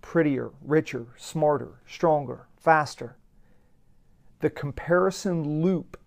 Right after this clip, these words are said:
inevitably makes you feel worse. And is often based on superficial qualities that don't reflect the essence of who we are as human beings. Life events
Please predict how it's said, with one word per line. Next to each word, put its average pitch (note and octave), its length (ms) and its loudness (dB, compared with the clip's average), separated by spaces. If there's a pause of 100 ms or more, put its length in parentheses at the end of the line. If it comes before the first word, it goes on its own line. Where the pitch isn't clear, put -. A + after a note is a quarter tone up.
(160)
inevitably D3+ 840 0
makes C3+ 440 -8
you C#3 600 -2
feel - 280 -4
worse. B2+ 640 -4 (720)
And D#3 140 2
is D3 160 0 (100)
often E3+ 440 -2
based D3+ 360 -4
on C#3 400 -4 (340)
superficial F#3 920 0
qualities D3 640 0
that C3+ 200 -4
don't D#3 220 2
reflect D#3 600 -4
the - 180 -12 (100)
essence D3+ 640 -8 (540)
of C#3+ 180 -4
who - 180 -6
we E3 300 -2
are C#3 580 2
as C3+ 160 -10
human C#3+ 420 -8
beings. B2+ 580 -8 (1200)
Life E3 380 6
events D3+ 680 -6